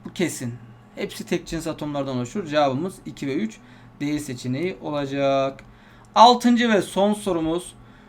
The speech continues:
Yukarıdaki tabloda bazı elementlerin adları karşısındaki sembollerle eşleştirilmiştir. Hangisi yanlıştır diyor. Baryum Ba olacak gençler. Neymiş?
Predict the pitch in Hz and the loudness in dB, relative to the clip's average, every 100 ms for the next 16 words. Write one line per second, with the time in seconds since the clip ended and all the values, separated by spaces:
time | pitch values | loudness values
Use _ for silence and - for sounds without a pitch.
0 | - - 143 143 196 214 240 269 294 285 | -20 -6 -4 2 6 8 6 0 4 6
1 | 247 214 170 170 214 233 226 214 180 175 | 6 6 6 8 8 8 4 2 2 0
2 | 156 151 214 196 202 190 220 202 208 196 | 0 2 2 4 2 2 2 2 2 -4
3 | 170 170 214 196 160 151 147 151 220 - | -6 -6 -4 -2 -2 4 4 4 0 0
4 | 180 - 175 - 165 151 151 - 226 214 | -2 -2 -4 -4 -6 -4 -6 -4 -4 0
5 | 214 175 151 147 131 127 135 131 196 180 | 0 0 -2 -4 -4 -4 -6 -4 -4 0
6 | 170 220 226 226 226 214 208 190 143 139 | 8 10 8 6 6 10 12 10 6 -2
7 | - 156 - 117 110 - - - - - | -4 -8 -8 -10 -10 -16 -20 -20 -20 -20
8 | - - - - - - - 156 160 208 | -20 -16 -16 -18 -20 -16 -8 -6 -6 -8
9 | - | -12